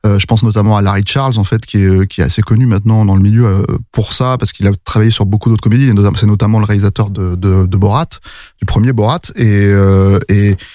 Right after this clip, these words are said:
et en fait, voilà, c'était, c'est des gens qui avaient besoin de structure, mais en même temps, et d'ailleurs, Larry David lui-même va s'enlever de ces structures-là. Il va faire une série plus tard sur lui-même, qui s'appelle Curb Your Enthusiasm, dans laquelle, en fait, finalement,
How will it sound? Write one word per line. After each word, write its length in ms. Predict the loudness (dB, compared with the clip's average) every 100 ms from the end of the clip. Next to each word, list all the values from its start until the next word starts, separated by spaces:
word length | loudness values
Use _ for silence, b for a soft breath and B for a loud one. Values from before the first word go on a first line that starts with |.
| B B B -4
et 40 |
en 40 |
fait, 160 | -2 -2
voilà, 180 | -2 -2
c'était, 240 | -2 -4 -4
c'est 160 | -2
des 160 | -2 -2
gens 160 | -2 -2
qui 80 |
avaient 100 | 0
besoin 320 | 0 0 0 0
de 60 |
structure, 680 | -2 -4 -6 -2 0 0 -2 0
mais 140 | 0
en 120 | 2
même 220 | 2 0 0
temps, 260 | -2 -2
et 100 | 0
d'ailleurs, 240 | 0 0 0
Larry 200 | 0 0
David 280 | 0 0
lui-même 260 | 0 2 2
va 140 | 0
s'enlever 340 | 0 0 0 0
de 60 |
ces 100 | -2
structures-là. 400 | -2 -2 -2 -2
Il 60 | 0
va 100 | -2
faire 160 | -2 -2
une 100 | -2
série 340 | -2 -4 -4
plus 180 | -2 -2
tard 200 | -2 -4
sur 240 | -4 -2
lui-même, 440 | 0 2 2 0 -4 -6
qui 100 | -8
s'appelle 260 | -6 -2 -2
Curb 200 | -2 0
Your 100 | 0
Enthusiasm, 400 | 0 0 0 -4 B B B _
dans 80 | -2
laquelle, 220 | 0 -2
en 80 | -2
fait, 160 | -4
finalement, 640 | -2 0 2 2 2 0